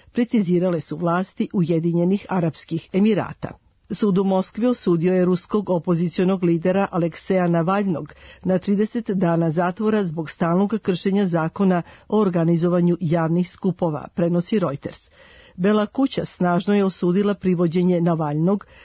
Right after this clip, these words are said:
i demonstranata širom Rusije tokom demonstracija protiv korupcije i zatražila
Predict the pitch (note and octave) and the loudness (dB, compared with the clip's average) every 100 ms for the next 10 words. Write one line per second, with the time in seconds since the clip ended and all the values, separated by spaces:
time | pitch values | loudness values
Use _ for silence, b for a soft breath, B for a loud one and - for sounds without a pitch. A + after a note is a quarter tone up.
0 | B A3 F#3+ G3 E3+ D#3+ F3+ F3+ F3 F#3+ | B 0 2 2 0 -2 0 0 0 -2
1 | E3+ - G3+ E3+ D#3+ F3 F#3+ - G#3 - | -2 -2 0 2 2 0 -2 -2 -4 -4
2 | b b - F3+ F#3 F3 F3 F#3 G#3 - | b b -4 -4 0 0 2 2 2 0
3 | F3 D#3+ - F3 D#3+ F3 F3+ D#3+ F#3+ F#3 | -2 -2 -2 -2 0 -2 -2 -2 0 0
4 | E3+ - A#3+ - b b G#3+ G#3+ C4+ F#3 | -2 -4 -6 -6 b b -2 0 0 -2
5 | E3+ E3 F#3+ | -2 -2 -2